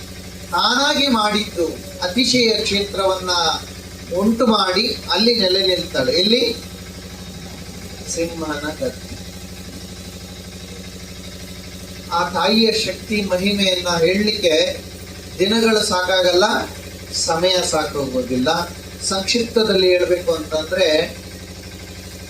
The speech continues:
ನಿನ್ನೆಯ ದಿನಕ್ಕೆ ಪಟ್ಟಾಭಿಷೇಕ ಆಗಿ ನಮಗೆ ಹತ್ತು ವರ್ಷ ಪೂರ್ತಿಯಾಗಿದೆ. ಮೊದಲು ತಾಯಿ ಇಲ್ಲಿಗೆ ಕರೆಸ್ಕೊಂಡಿದೆ.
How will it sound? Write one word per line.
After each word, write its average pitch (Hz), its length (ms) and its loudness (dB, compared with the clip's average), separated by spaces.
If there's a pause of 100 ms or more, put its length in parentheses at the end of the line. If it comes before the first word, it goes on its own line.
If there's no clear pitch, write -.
(580)
ನಿನ್ನೆಯ 226 540 6
ದಿನಕ್ಕೆ 185 760 2 (720)
ಪಟ್ಟಾಭಿಷೇಕ 202 800 2
ಆಗಿ 165 320 2
ನಮಗೆ 160 320 -4
ಹತ್ತು 214 360 -2
ವರ್ಷ 160 200 0
ಪೂರ್ತಿಯಾಗಿದೆ. 170 640 -4 (2000)
ಮೊದಲು 196 300 4
ತಾಯಿ 214 280 4
ಇಲ್ಲಿಗೆ 208 300 4
ಕರೆಸ್ಕೊಂಡಿದೆ. - 840 -4